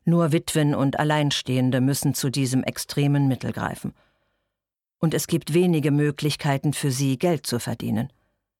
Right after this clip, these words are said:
Etwas anderes als Dienstmädchen, Konfektionistin, Schauspielerin oder Prostituierte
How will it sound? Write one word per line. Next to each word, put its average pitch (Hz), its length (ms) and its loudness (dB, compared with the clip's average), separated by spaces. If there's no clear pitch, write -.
Etwas - 480 -2
anderes 160 600 0
als - 280 -8
Dienstmädchen, 156 880 0
Konfektionistin, 147 1040 -2
Schauspielerin 185 800 0
oder 165 280 0
Prostituierte 147 960 -2